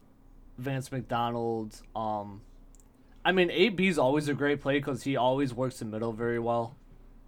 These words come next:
But, like, when his price is super high, like, today wasn't, wasn't, wasn't too bad, but he, he never has a good game against Cincinnati, really.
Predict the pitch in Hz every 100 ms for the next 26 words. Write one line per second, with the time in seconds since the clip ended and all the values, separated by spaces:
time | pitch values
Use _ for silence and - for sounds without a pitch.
0 | - - - - - - 127 123 123 113
1 | 110 123 135 131 - 139 143 139 - 131
2 | 120 123 104 104 113 123 139 139 180 214
3 | 202 165 156 127 - 135 120 117 - -
4 | 139 139 120 98 - 113 104 104 120 113
5 | 107 123 120 - 131 143 139 139 123 123
6 | 113 113 113 113 110 101 101 101 - 101
7 | 101 98 92 92 98 92 95